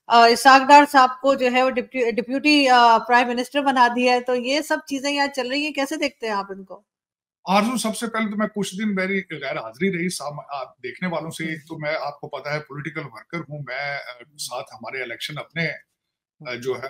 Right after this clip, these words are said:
Speaker 2: वो भी जोरों पर हैं, तो मैंने उसमें भी कुछ time देना होता है। मैं माजरत के साथ कि मैं उसमें travel कर रहा था अपनी campaign, अ, ट्रंप साहब की campaign के हवाले से। दूसरा, पाकिस्तान से कई joke जो है नए सुने जा रहे हैं। अ, एक जो education emergency है,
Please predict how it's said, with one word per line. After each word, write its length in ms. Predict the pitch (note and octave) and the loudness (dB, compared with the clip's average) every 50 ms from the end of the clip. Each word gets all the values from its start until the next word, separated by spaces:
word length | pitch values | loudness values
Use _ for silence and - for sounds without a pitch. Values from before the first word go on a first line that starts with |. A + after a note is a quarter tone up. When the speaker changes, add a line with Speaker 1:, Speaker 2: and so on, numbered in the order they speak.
| C3 - | -10 -10
Speaker 2:
वो 80 | C3+ C3 | -8 -8
भी 140 | C#3 D3+ | -6 -6
जोरों 300 | C#3 - - A#2+ C#3 D#3+ | -8 -8 -8 -8 -6 -6
पर 180 | D#3 - D3 D3 | -6 -6 -8 -8
हैं, 120 | - C#3+ | -10 -14
तो 120 | D3 - D3+ | -14 -12 -10
मैंने 240 | C#3+ C3+ C#3+ D3+ D3 | -10 -8 -8 -8 -8
उसमें 300 | C#3+ - - - F3+ E3+ | -10 -6 -2 -2 0 0
भी 60 | F3+ | 0
कुछ 200 | F3 E3 D3+ - - | -2 -6 -8 -6 -4
time 180 | C#3+ C3 C3+ | -4 -2 -2
देना 260 | D3 B2+ C3 B2 D3+ | -4 -4 -4 -4 -2
होता 260 | D3+ C3 B2 - C3+ C3+ | -2 -4 -4 -6 -8 -10
है। 80 | C#3 | -8
मैं 200 | C3 C3 C3+ C3 | -8 -8 -8 -8
माजरत 340 | B2+ A#2+ B2 C3 C3 D#3 D3+ - - | -6 -6 -6 -4 -4 -6 -8 -8 -10
के 60 | C#3 | -12
साथ 200 | - - A#2+ B2+ | -10 -10 -10 -12
कि 180 | - _ C3 | -12 _ -14
मैं 160 | B2+ B2 A#2+ B2 | -10 -8 -8 -8
उसमें 340 | A#2+ A2 - - C#3 C3+ - | -8 -10 -12 -12 -12 -10 -6
travel 240 | C3 B2+ C#3+ D#3 D3 | -6 -4 -4 -4 -6
कर 180 | - - A2+ - | -8 -10 -12 -8
रहा 80 | A#2+ A#2 | -8 -8
था 160 | - - C3 | -8 -6 -8
अपनी 240 | A#2 - _ A2+ B2 | -8 -8 _ -16 -18
campaign, 460 | - - A2 G#2+ - A#2+ B2 B2 A#2+ _ - | -16 -18 -18 -14 -12 -12 -12 -12 _ _ -18
अ, 20 | B2 | -16
ट्रंप 260 | - - C#3+ C#3+ C#3 | -12 -8 -6 -6 -6
साहब 180 | - C#3 B2 | -4 -6 -6
की 120 | - - B2+ | -8 -10 -14
campaign 340 | - A#2+ A2 G#2 G2 G2 G2+ | -14 -16 -16 -12 -12 -12 -12
के 160 | - - - | -12 -14 -16
हवाले 260 | E2+ E2 - - _ | -16 -16 -18 -20 _
से। 140 | - - - _ _ _ _ _ _ _ _ _ _ _ _ _ - | -20 -20 -20 _ _ _ _ _ _ _ _ _ _ _ _ _ 2
दूसरा, 600 | C3+ F#3+ A#3 A3+ A3+ - C#4 C4 A3+ F#3 D#3+ - - | 6 8 8 8 8 8 10 10 10 10 8 2 -4
पाकिस्तान 600 | - - D3+ D3 - - C4+ A3+ - A3+ A3+ A3 | -2 0 0 0 0 0 -4 0 2 4 4 4
से 140 | A3 C4 B3 | 4 2 -2
कई 320 | - - F#3 G#3+ A#3+ A3+ | -4 -2 -2 0 2 2
joke 340 | E3+ C#3+ E3 F3+ G3 G3 G3 | 2 4 4 4 4 4 2
जो 160 | F#3 F3+ G3 | 2 2 4
है 180 | F#3 E3+ F#3+ F#3+ | 4 4 2 2
नए 220 | F3+ D3+ E3 F#3 | 2 2 0 0
सुने 260 | F3+ - F3 F3 F3+ | 0 0 -2 -2 -2
जा 180 | E3+ E3+ D#3 D#3+ | -2 -2 -2 -2
रहे 200 | E3+ F3 E3+ E3 | -2 -2 -2 -2
हैं। 400 | E3+ E3+ E3 E3 F3+ F3+ F3+ F3 | -4 -4 -4 -6 -4 -4 -6 -6
अ, 280 | - - A#3 C#3+ C#3+ D3 - C#3+ - - - _ - D3+ | -8 -10 -10 -8 -6 -6 -8 -8 -10 -16 -18 _ -16 -16
एक 100 | C#3+ - | -14 -12
जो 120 | F#3 F#3 - - | -14 -10 -6 -4
education 580 | E3+ F3 E3 A#3 G3 - A#3+ A#3 G3 A#3+ A#3 G#3+ | -2 -2 0 -2 -2 0 0 0 0 0 0 0
emergency 640 | G3+ G3 F#3+ D#3 - D#3 D#3 D3 - C4 B3 G#3 | 2 2 0 0 -4 -8 -8 -8 -6 -4 -4 -4
है, 180 | - - - - | -4 -6 -10 -20